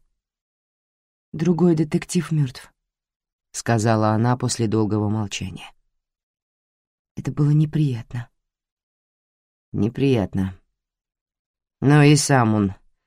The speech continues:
не был приятным человеком», сказал МакАдамс.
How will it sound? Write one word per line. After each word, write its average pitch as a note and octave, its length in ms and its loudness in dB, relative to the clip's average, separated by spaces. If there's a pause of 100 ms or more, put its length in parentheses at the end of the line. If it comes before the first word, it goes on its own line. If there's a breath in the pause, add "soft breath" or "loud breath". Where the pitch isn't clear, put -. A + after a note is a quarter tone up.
(600)
не A#2+ 220 2
был A2+ 160 0
приятным G#2+ 440 0
человеком», G2 600 -6 (600)
сказал G2+ 420 -4
МакАдамс. - 600 -8